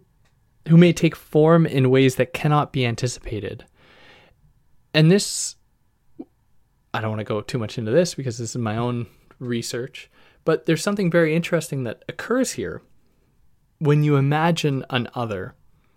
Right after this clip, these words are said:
uh, as being a potential threat, because that opens up an interesting creative,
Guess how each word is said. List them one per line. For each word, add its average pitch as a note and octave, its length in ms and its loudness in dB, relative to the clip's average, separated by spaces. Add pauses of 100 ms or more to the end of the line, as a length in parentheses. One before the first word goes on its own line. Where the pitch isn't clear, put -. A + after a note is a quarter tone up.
(320)
uh, A2+ 280 -8
as C3 180 -6
being C3+ 240 -4
a B2 60 -4
potential - 380 -6
threat, - 400 -4 (480)
because F3 260 -2
that G3+ 180 0
opens F3 380 -2
up D3 120 -2
an C3 100 -4
interesting D3+ 920 0 (280)
creative, C#3 840 0